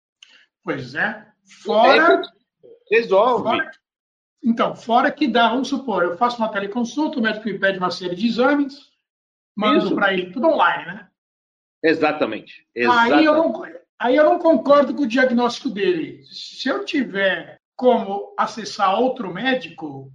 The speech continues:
Speaker 1: eu posso mandar pra ele, passo o cartão, pago a consulta dele, eu não me desloquei, né?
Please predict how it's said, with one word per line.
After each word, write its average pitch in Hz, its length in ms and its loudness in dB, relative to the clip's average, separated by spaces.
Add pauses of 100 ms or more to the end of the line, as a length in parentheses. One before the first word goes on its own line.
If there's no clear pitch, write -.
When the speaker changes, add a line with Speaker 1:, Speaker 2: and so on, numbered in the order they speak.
(220)
Speaker 1:
eu 277 160 -2
posso 226 300 2
mandar 202 360 2
pra 214 200 -2
ele, 262 300 -4
passo 226 320 2
o - 40 -18
cartão, 208 520 -6
pago 202 280 4
a 196 60 -6
consulta 196 480 -10
dele, 220 180 -4
eu 294 60 -2
não 330 100 -6
me 311 60 -4
desloquei, 190 580 -6
né? 165 160 -14